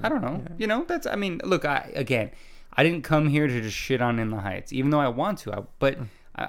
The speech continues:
Speaker 1: I wanna give more of an opinion than anything, right? And so
Speaker 2: Yeah, well, yeah,
Speaker 1: I wanna,
Speaker 2: well
Speaker 1: I wanna highlight things that I think are, are good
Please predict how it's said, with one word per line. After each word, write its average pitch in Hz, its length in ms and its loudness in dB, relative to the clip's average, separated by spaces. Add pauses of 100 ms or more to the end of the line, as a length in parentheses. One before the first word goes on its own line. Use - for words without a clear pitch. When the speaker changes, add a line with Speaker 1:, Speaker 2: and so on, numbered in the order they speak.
Speaker 1:
I - 20 4
wanna 156 220 6
give 139 200 4
more 143 200 6
of 131 80 6
an 139 80 6
opinion 120 500 4
than 110 140 0
anything, 104 420 -4
right? 127 320 4
And 135 140 0
so 139 240 6
Speaker 2:
Yeah, 117 160 -2
well, 175 400 2
yeah, 165 140 6
Speaker 1:
I 170 40 10
wanna, 175 140 10
Speaker 2:
well 175 80 12
Speaker 1:
I - 40 8
wanna 185 200 8
highlight 165 440 8
things 170 220 2
that 160 100 8
I 156 80 8
think 170 200 0
are, 165 200 0
are 160 120 2
good 127 480 2